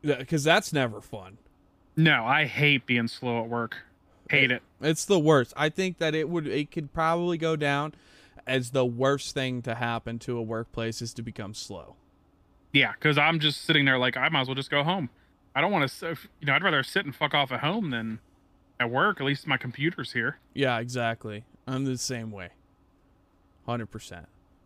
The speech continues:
Speaker 2: But yeah, other than that, pretty normal. Nothing, nothing extreme going on. The rebuild. Kind of excited for Modern Warfare two. I'll probably go ahead and pre-order that this week or next week. Um,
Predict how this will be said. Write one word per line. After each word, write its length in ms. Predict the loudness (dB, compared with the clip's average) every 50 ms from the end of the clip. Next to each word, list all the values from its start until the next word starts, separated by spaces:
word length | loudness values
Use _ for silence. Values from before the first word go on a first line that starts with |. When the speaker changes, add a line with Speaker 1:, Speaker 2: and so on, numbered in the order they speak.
| _ _ _ _ _ _ _ _ _ _ _ _ _ _ _ _ _ _ _
Speaker 2:
But 220 | -14 -14 -14 -14 -14 _
yeah, 200 | 2 4 4 6
other 100 | 6 6
than 80 | 6 6
that, 200 | 6 4 2 2
pretty 200 | 0 2 4 4
normal. 360 | 4 4 4 4 2 2 0 -2 _ _ _ _ _ _ _ _ _ _ _ _
Nothing, 580 | -6 -4 -2 -2 -2 -2 -2 -2 -4 -4 -6 -8 -10 -14
nothing 300 | -16 -12 -8 -8 -6 -4
extreme 440 | -6 -6 -8 -8 -6 -4 -2 -2 -2
going 320 | -2 -2 -2 -2 -2 -2
on. 300 | -2 -2 -2 -2 -2 -2
The 60 | -2 0
rebuild. 560 | 0 0 0 2 2 2 2 2 0 -2 -4 -6 _ _ _ _ _ _ _
Kind 320 | _ 0 2 4 6 6 6
of 80 | 6
excited 580 | 6 2 0 2 4 4 6 6 6 4 2 2
for 140 | -2 0 4
Modern 340 | 4 4 6 4 4 4 4
Warfare 400 | 4 2 2 2 2 2 2 2
two. 560 | -2 -2 0 2 2 2 2 2 0 -2 -4 -6 _ _ _ _ _ _ _ _ _ _ _ _ _ -8
I'll 60 | -8 -2
probably 340 | 0 0 0 2 2 2
go 160 | 2 4 2 2
ahead 240 | 4 2 2 2 2
and 100 | 0 0
pre-order 400 | 0 0 0 2 0 0 0 2
that 220 | 2 2 2 0 -4
this 180 | -10 -10 -4
week 160 | -4 -4 -4
or 80 | -2 -2
next 260 | -2 -2 -4 -6 -8
week. 320 | -6 -4 -4 -4 -6 -8 -18 _ _ _ _ _ _ _ _ _ _ _ _ _ _ _ _ _ _ _ _ _ _ _ _ _ _ _ _ _ _ _ _ _ _ _ -20 -20 -20 _ _
Um, 360 | -6 -6 -6 -6 -6 -8 -10